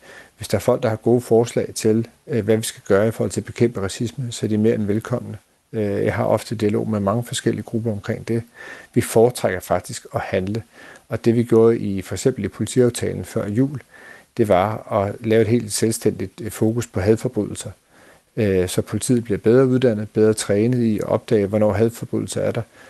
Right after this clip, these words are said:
Politiet afrapporterer hvert år, øh, oversigt over forskellige typer af hadforbrydelser, hvordan ser det ud, og så videre, og så videre. Så vi gør jo allerede en lang række ting, og vi har faktisk handlet. Øh, betyder det ikke, at der ikke kan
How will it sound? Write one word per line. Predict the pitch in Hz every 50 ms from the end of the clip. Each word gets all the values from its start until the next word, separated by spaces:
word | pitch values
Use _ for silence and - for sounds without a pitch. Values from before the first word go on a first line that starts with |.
| - _ _
Politiet | - - - - 127 123
afrapporterer | - 90 95 107 120 123 117 117 107 101 110 - - 110 104
hvert | 104 110 113 110 110
år, | 110 110 110 107 110 - _ _ _ _
øh, | - 113 104 98 101 101 -
oversigt | - 104 104 117 120 - - 113 - -
over | 110 107 107 107 101 - - _
forskellige | - - - - - 113 104 101
typer | - - 120 117 120 113
af | 95
hadforbrydelser, | 92 101 - - 117 113 - 110 107 104 - - 104
hvordan | 101 101 101 104 110
ser | - - 113
det | 107 110
ud, | 113 117 117 - _ - - - - - -
og | - -
så | - -
videre, | 110 110 120 123
og | 117 113
så | - -
videre. | 107 107 110 110
Så | - 131 123 117 113 -
vi | 127 123
gør | 117 - 127 117 123 139
jo | 143
allerede | 131 117 117 120 120 127 131 123
en | 123 117 113 110 110
lang | 113 113 127 135 123 -
række | 113 107 110 110
ting, | - - 127 -
og | - 113
vi | 110
har | 101 - 135 123 120
faktisk | - - 110 - - 139 120 -
handlet. | - 107 104 107 113 131 131 120 - - - - - - - - _ _ _ -
Øh, | 120 107 104 101 98 98 101
betyder | 110 - - 113 - - 151 143 135
det | 123 123
ikke, | 110 113 123 123 113
at | 117 107
der | 120
ikke | 123 123
kan | - 135 113 107